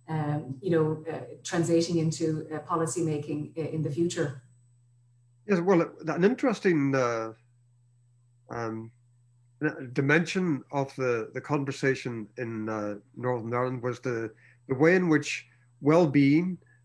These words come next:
Speaker 2: um, acted as a, a catalyst for cross-party engagement. Um,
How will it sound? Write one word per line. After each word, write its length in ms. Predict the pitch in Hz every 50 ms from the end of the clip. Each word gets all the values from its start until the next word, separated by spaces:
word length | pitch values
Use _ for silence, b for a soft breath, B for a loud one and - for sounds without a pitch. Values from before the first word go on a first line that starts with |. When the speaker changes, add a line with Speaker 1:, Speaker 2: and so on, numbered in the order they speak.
| _ -
Speaker 2:
um, 280 | 123 131 131 131 123 117 - -
acted 400 | 139 147 147 - - 151 139 - - - -
as 200 | 135 131 - 135
a, 240 | 123 120 110 104 -
a 100 | - 131
catalyst 800 | 135 - - - - 170 170 - 196 180 185 160 - - - - - - - - -
for 520 | - 135 131 127 127 123 120 123 - - _ _
cross-party 920 | - - 160 156 151 143 - - - - 147 143 147 156 156 151 143 139 - _ _ _ _ 127
engagement. 680 | 131 131 127 117 143 143 143 143 - 190 202 208 202 - - b b b b b b b b _ -
Um, 320 | - 131 131 127 123 123